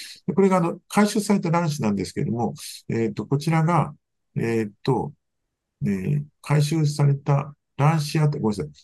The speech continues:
回収された卵子あたりの使用可能な、つまり移植するか、あるいは凍結、あ、ガラス化するかっていう割合っていうのがあって、これが、えーと、えー、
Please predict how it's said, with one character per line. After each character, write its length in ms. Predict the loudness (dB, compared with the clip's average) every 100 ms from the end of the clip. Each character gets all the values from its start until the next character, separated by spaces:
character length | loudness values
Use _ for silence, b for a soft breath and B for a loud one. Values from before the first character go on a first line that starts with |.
| _
回 220 | -2 0 2
収 180 | 2
さ 140 | 2 0
れ 80 | 2
た 80 | 4
卵 220 | 4 2
子 120 | 0
あ 80 | 0
た 100 | -2
り 60 |
の 200 | -2 -6 -10 _
使 260 | -10 -2 2
用 200 | 2 2
可 160 | 2
能 200 | 6 8
な、 140 | 6 4
つ 120 | 2
ま 80 | 0
り 140 | 0
移 40 | 0
植 300 | -2 0 -2
す 120 | 0
る 80 | 0
か、 120 | 0
あ 40 |
る 60 | -2
い 20 |
は 60 | 0
凍 160 | 0 0
結、 380 | -2 -4 -8 -10 _ _ -8
あ、 200 | -6 -4
ガ 120 | -4
ラ 80 | -4
ス 80 |
化 100 | -4
す 120 | -4 -4
る 100 | 0
か 120 | 0
っ 80 | 0
て 80 |
い 20 | -4 -2
う 40 | 0
割 200 | 0 0
合 100 | -4
っ 40 |
て 120 | -2
い 40 | -2
う 20 |
の 100 | 0
が 240 | 0 -2 -8 _ _ _
あ 100 | -12
っ 60 | -10
て、 220 | -4 0
こ 120 | 2
れ 80 | 4
が、 340 | 4 2 0 -10 _ -2
え 180 | 0 0
ー 140 | 0
と、 280 | 0 0 -4 _ _ _ -6
え 60 | -2
ー、 200 | -2